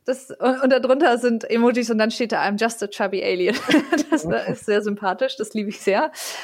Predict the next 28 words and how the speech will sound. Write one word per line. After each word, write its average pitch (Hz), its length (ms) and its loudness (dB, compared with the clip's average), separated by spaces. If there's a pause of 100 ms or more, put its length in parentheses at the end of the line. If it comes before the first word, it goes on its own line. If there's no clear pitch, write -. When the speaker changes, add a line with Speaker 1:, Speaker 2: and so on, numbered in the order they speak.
(120)
Speaker 2:
Ja. 196 100 -12
Speaker 1:
Ähm, 226 360 4 (100)
und 220 140 2
ich 262 140 2
finde 233 200 2
dein 226 80 2
Profil 226 300 -4
ganz, 196 200 -2
ganz 190 200 -2
toll. 185 180 2
Du 190 100 -8
zeigst - 360 -2
dich 226 100 -14
da 214 140 0
sehr, 220 200 2
sehr 233 160 0
offen. 320 360 -2
Du 226 80 -6
zeigst - 400 -4
dich 202 260 -8
auch - 120 -14
in 202 120 -8
Unterwäsche. 226 680 2 (720)
Ähm, 208 560 2
du 208 100 -4
zeigst 208 320 -2
Vorher-Nachher-Bilder, 226 1120 2
ähm, 202 500 -6